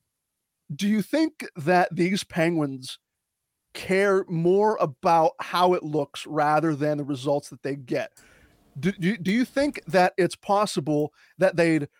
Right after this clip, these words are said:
rather have the pretty pass lead to the goal being scored rather than just shooting the puck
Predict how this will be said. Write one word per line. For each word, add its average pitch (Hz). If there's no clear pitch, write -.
rather 190
have 185
the 156
pretty 175
pass 165
lead 160
to 170
the 147
goal 156
being 147
scored 151
rather 147
than 139
just 151
shooting 185
the 151
puck -